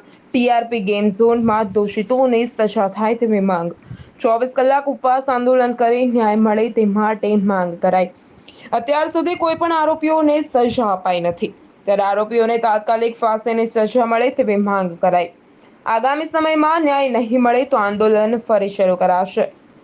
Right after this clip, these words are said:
પોલીસે આંદોલન કરતા સામાજિક કાર્યકર્તાની અટકાયત કરી. નિખિલ મિશ્રા, જી ટી વી ન્યૂઝ,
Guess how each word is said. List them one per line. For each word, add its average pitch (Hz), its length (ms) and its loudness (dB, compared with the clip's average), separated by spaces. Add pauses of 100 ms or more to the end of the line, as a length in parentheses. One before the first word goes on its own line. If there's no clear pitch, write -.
પોલીસે 220 380 0
આંદોલન 254 460 2
કરતા 277 360 2 (100)
સામાજિક 226 500 -2
કાર્યકર્તાની 214 800 0
અટકાયત 175 600 -4
કરી. 185 240 -2 (760)
નિખિલ 190 300 -2
મિશ્રા, 220 460 0 (260)
જી 240 240 -4
ટી 254 140 -6
વી 240 200 0
ન્યૂઝ, 190 300 0